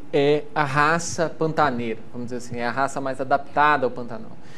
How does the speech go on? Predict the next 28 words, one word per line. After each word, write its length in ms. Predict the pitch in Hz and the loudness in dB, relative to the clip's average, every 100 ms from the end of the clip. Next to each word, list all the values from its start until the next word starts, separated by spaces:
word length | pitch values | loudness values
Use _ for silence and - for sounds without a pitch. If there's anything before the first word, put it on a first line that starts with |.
| - | -6
Mas 160 | 185 196 | -2 -2
o 60 | |
Nelore, 480 | 269 196 147 185 196 | 2 2 6 6 4
ele 160 | 147 160 | 2 -2
não 140 | 180 | -4
é, 100 | 185 | -4
não 140 | 190 180 | -4 0
tem 180 | 202 | 0
uma, 540 | 208 196 170 156 135 - - | 0 2 2 2 0 -4 -6
uma 140 | 156 | -4
carne 320 | 151 170 180 175 | 0 0 0 0
tão 180 | 185 | -2
valorizada 680 | 175 180 175 160 170 190 160 | -2 -2 -2 0 0 2 0
no 80 | 135 | -2
mercado 560 | 135 123 123 113 110 107 | -2 -4 -2 -4 -4 -4
nacional 600 | 139 135 175 170 170 226 | -4 -2 0 2 2 2
e 100 | 226 | 0
internacional. 720 | 233 226 208 208 226 139 117 - - - - | 0 0 0 0 -2 -2 -6 -8 -10 -10 -6
A 80 | 190 | -4
minha 180 | 220 254 | -2 0
pergunta 640 | 233 165 156 208 226 196 | 2 0 0 0 0 2
é 140 | 180 185 | 4 2
o 60 | |
se-, 200 | 185 - | 0 -6
no 160 | 214 202 | -2 -2
sentido 440 | 202 185 - 147 | -2 -4 -2 -4
de 100 | 147 | -4
que 220 | - 175 | -6 -8